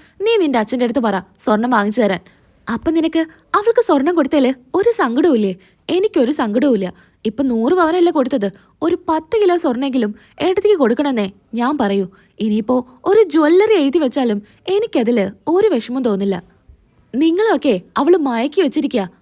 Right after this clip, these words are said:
അതുകൊണ്ടല്ലേ ഇങ്ങനെയൊക്കെ സംസാരിക്കുന്നത്? അതെ, മയക്കി വെച്ചിരിക്കുക തന്നെയാ.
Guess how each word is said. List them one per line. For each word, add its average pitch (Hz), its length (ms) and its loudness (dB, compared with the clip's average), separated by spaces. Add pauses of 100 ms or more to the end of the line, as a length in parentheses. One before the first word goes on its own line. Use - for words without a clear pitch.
(120)
അതുകൊണ്ടല്ലേ 349 580 2 (140)
ഇങ്ങനെയൊക്കെ 349 440 -2
സംസാരിക്കുന്നത്? 226 680 -4 (360)
അതെ, 240 280 2 (280)
മയക്കി 214 340 0
വെച്ചിരിക്കുക 277 360 0
തന്നെയാ. 285 420 0